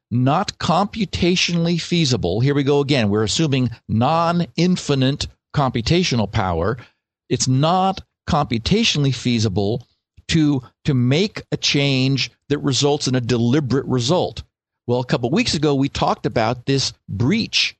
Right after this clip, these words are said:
in M D five, where within limits,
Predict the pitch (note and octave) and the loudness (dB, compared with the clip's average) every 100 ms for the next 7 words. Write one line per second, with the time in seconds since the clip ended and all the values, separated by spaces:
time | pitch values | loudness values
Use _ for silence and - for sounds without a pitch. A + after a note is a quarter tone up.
0 | _ C3+ C3 C3+ D#3+ C#3 C3 B2 - F3+ | _ -2 0 2 0 0 0 -2 -2 0
1 | F#3+ F#2+ F#2+ G#2+ - _ D3 C#3+ C#3 C3 | 0 0 -2 -4 -10 _ 0 2 0 -2
2 | - _ B2 B2+ F#3 A#3 A#3 C4 C3 C#3 | -8 _ -2 0 0 2 2 2 0 0
3 | - - | -2 -2